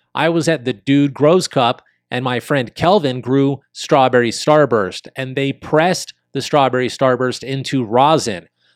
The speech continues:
The rosin that Pedro made out of the strawberry starburst was some of my favorite rosin I have ever smoked. So if you're going to press it,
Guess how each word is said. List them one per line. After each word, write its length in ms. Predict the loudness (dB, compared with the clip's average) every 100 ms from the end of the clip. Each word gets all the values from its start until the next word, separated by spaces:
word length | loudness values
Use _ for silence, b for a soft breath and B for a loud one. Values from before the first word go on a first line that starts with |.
| -10
The 80 | -2
rosin 560 | 2 2 2 0 -2
that 160 | -6 -4
Pedro 460 | -2 -2 0 -2
made 400 | -2 -4 -4 -6 _ _
out 160 | -4 -4
of 120 | -4
the 100 | -8
strawberry 520 | -4 0 2 0 -4
starburst 600 | -4 -2 0 0 -2 -6
was 240 | -8 -8 -6
some 180 | -6 -6
of 140 | -4
my 180 | -4 -6
favorite 520 | -6 -4 -2 -2 -4
rosin 560 | -2 2 2 2 -2 -6
I 180 | -4
have 180 | -4 -2
ever 220 | -4 -6
smoked. 500 | -10 -4 -2 -2 -4 b b b -8
So 100 | -6
if 100 | -6
you're 80 | -4
going 240 | -4 -2
to 80 | -6
press 400 | -2 -2 0 0
it, 220 | 0